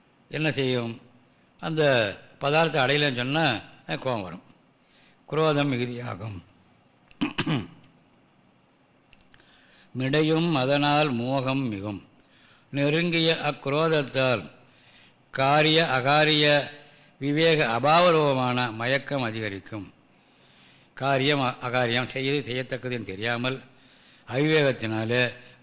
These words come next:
மயக்கம் அதிகரிக்கும். மயக்கம்னா இது செய்யறது செய்து ஒண்ணும் புரியாது, புரியா-, புரியாத தன்மைக்கு மயக்கம்னு பேர். மிகுமோகத்தால் மிகுந்த மயக்கத்தால் நினைவு அயரும்.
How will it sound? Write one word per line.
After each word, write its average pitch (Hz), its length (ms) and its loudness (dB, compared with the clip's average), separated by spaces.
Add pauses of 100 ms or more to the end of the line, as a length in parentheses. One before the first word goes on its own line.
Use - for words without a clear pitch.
மயக்கம் 139 420 0
அதிகரிக்கும். 107 540 -4 (320)
மயக்கம்னா 127 480 -6 (440)
இது 135 100 -8 (100)
செய்யறது 151 320 -2 (120)
செய்து 151 240 -4
ஒண்ணும் 139 200 -8
புரியாது, 135 280 -8 (1160)
புரியா-, 147 360 -2
புரியாத 156 300 0
தன்மைக்கு 139 300 -4
மயக்கம்னு 107 420 -8
பேர். 90 140 -20 (1200)
மிகுமோகத்தால் 156 1000 4 (320)
மிகுந்த 156 300 0 (100)
மயக்கத்தால் 127 720 -2 (460)
நினைவு 139 420 0 (120)
அயரும். 101 380 -10